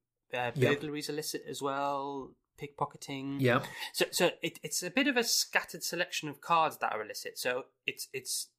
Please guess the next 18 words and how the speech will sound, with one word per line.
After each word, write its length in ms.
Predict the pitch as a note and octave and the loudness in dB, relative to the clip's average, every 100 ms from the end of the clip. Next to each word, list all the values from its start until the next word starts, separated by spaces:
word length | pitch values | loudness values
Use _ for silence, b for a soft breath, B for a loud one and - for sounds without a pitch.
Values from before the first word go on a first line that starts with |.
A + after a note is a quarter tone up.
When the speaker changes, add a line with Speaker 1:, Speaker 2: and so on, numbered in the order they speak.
| _ _ C#3+ | _ _ -6
Speaker 1:
maybe 320 | D#3 E3 D#3+ | -2 0 0
not 180 | D3+ C#3 | -2 0
easy 260 | D#3 B2+ | -2 -4
to 120 | - | -10
theme 320 | A#2+ - D#3 E3 | -10 -4 -2 2
your 160 | E3+ | 2
deck 400 | F3+ G#3+ - - _ _ _ _ _ _ - | 4 2 -2 -14 _ _ _ _ _ _ 2
illicitly, 520 | F3+ F3 E3+ G#3 A3+ b b b b b | 4 4 0 -4 -6 b b b b b
uh, 80 | C3 | 0
especially 400 | B2+ - E3+ D3+ | 2 2 2 2
if 100 | C3+ | 0
we're 100 | C3+ | 0
dealing 280 | A#2+ C#3 C3 | 0 -2 -2
with 120 | B2 | -4
a 60 | B2 | -6
more 400 | A#2+ C3 B2 A#2 | -4 -4 -4 -4
of 120 | A#2+ | -2
a 100 | A#2 | 0